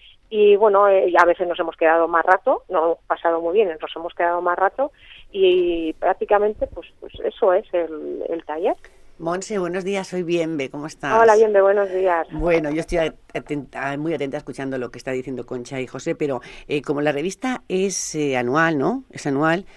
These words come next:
Speaker 2: me
Speaker 1: Sí,
Speaker 2: imagino
Speaker 1: es
Speaker 2: que
Speaker 1: un número anual.
Speaker 2: el número anual de un año a otro, aunque es, los contenidos básicos se puedan mantener,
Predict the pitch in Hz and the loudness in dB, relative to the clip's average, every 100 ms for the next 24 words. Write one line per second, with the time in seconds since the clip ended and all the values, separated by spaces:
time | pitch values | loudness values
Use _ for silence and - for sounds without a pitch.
0 | - - - 147 156 196 196 202 175 156 | -20 -10 -2 0 4 4 4 4 4 6
1 | 208 196 175 156 156 160 170 185 175 165 | 4 2 2 0 -2 -4 -2 0 0 0
2 | 160 165 175 170 - - - 143 156 147 | 2 2 2 0 -6 -20 -10 0 4 4
3 | - 175 208 220 214 208 156 165 190 190 | 2 2 2 2 0 -2 2 2 2 2
4 | 160 165 - _ 139 135 120 127 - 127 | 0 0 -2 _ -4 -4 -4 -4 -4 -6
5 | - - 127 127 185 185 143 160 185 147 | -6 -6 -4 -2 0 -2 -2 -4 -4 -8
6 | - - 127 110 160 156 123 151 170 160 | -10 -8 -8 -2 0 0 -2 -6 -4 -4
7 | 156 170 | -2 -4